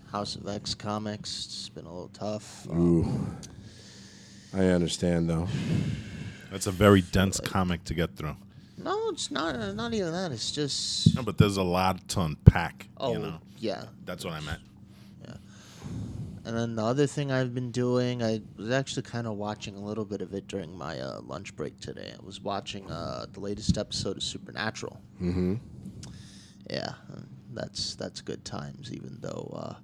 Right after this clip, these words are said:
Speaker 1: Laura's out the window, but whatever.
Speaker 3: Alrighty then.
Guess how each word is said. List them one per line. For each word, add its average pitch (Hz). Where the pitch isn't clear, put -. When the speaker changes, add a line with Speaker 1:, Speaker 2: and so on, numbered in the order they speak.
Speaker 1:
Laura's 165
out 165
the -
window, 175
but 226
whatever. 156
Speaker 3:
Alrighty 101
then. 104